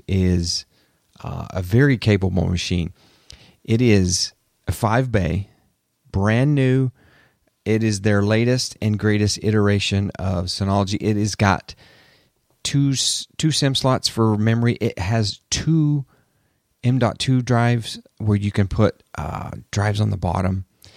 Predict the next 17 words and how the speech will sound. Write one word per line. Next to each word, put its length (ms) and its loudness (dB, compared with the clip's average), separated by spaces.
you 100 0
no 180 2
longer 360 2
have 320 0
to 220 -4
burn 680 2
a 80 -4
drive 480 0
bay 460 -6
or 100 -2
drive 520 2
slot 600 -6
with 440 2
an 180 0
S 240 2
S 180 0
D 580 0